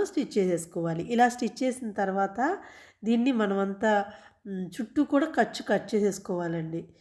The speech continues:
ఎందుకంటే నీట్‌గా మనకి ఇది రివర్స్లో వేస్తాము. రివర్స్లో వేసినప్పుడు, ఉమ్, అది క్లాత్ ఎక్కడైనా ఫోల్డింగ్ అయితే కనుక మళ్ళీ అది నీట్‌గా ఉండదు. కాబట్టి చూసి, ఇదిగోండి, చిన్నగా,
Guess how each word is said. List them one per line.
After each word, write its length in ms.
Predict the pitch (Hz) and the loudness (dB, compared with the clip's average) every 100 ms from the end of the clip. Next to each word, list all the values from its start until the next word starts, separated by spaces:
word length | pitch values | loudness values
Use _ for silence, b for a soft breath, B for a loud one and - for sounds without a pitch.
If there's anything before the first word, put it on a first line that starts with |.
| b b _ | b b _
ఎందుకంటే 460 | 220 202 240 220 269 | -6 -2 -2 -2 0
నీట్‌గా 480 | 220 214 208 202 202 | 0 0 0 -2 0
మనకి 360 | 185 185 240 359 | 0 -2 2 2
ఇది 180 | 220 185 | 4 2
రివర్స్లో 460 | 180 214 220 254 208 | 2 2 0 2 4
వేస్తాము. 540 | 185 185 - 185 165 165 | 4 0 -4 -4 -4 -4
రివర్స్లో 480 | 208 190 214 - 240 | -2 0 0 0 2
వేసినప్పుడు, 600 | 214 196 202 202 165 226 508 B B B B B B _ _ _ - | 2 2 0 -6 -2 0 0 B B B B B B _ _ _ -4
ఉమ్, 320 | 208 196 185 180 - - | 0 0 -2 -8 -12 -2
అది 240 | 226 311 359 233 - - _ | 2 4 6 4 0 -12 _
క్లాత్ 440 | 226 220 247 254 208 190 190 | 6 6 6 4 2 2 -2
ఎక్కడైనా 400 | 196 226 220 220 | -4 -2 0 0
ఫోల్డింగ్ 480 | 214 214 208 226 220 | 0 2 4 2 2
అయితే 260 | 196 190 190 | 0 0 -2
కనుక 280 | 190 185 269 | -2 -2 -2
మళ్ళీ 280 | 294 208 254 453 b b b b _ | 0 2 2 0 b b b b _
అది 160 | - 180 | -6 -2
నీట్‌గా 400 | 190 220 202 226 | 2 2 4 4
ఉండదు. 340 | 202 180 180 220 | 4 2 0 0
కాబట్టి 440 | 247 208 185 190 277 | 2 2 2 -2 -6
చూసి, 380 | - 240 233 - 269 | -4 -4 -4 0 0
ఇదిగోండి, 440 | 185 180 170 165 - b b b - | 0 0 -2 -4 -8 b b b -6
చిన్నగా, 580 | - 254 262 277 254 | -2 2 4 4 4